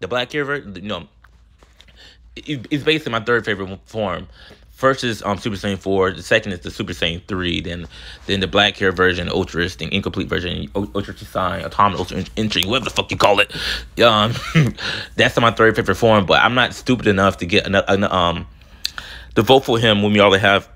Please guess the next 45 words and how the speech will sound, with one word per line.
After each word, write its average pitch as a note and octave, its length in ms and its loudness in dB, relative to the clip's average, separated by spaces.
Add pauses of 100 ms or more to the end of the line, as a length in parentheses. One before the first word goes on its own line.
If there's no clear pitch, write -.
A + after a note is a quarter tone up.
already G2 240 4
have F#2 240 2
him. E2+ 220 -8 (960)
When G2 320 0
we A2+ 80 0
legit, G#2+ 540 0
when A#2+ 180 -2
we A2+ 80 -2
legit G#2 320 0
have G#2+ 220 2
him F2+ 80 -2
in F2+ 40 -2
the F2+ 60 0
game, E2+ 320 0 (300)
we D3 100 6
don't G3 160 6
really F3 200 4
have D#3+ 360 2 (760)
leg-, D3+ 180 2
G B2 400 0
T C3+ 160 2
Vegeta G#2 360 0
in F#2+ 120 0
the F2 80 -2
game. E2 400 -2 (260)
I'm A2 140 -4
just G#2 160 -2
saying. F2+ 320 0 (500)
We B2+ 80 6
already C#3 180 6
have C3+ 260 0 (140)
Ultra D3 460 4
Instinct B2+ 340 0
in G#2 60 0
the G#2 60 2
game. F#2 420 0 (200)
We B2+ 100 4
don't B2+ 120 2
have A#2+ 320 0
G B2+ 240 0
T B2 240 0
Vegeta A2+ 500 2
in F2+ 100 -10
the F2+ 100 -8
game. E2+ 320 -10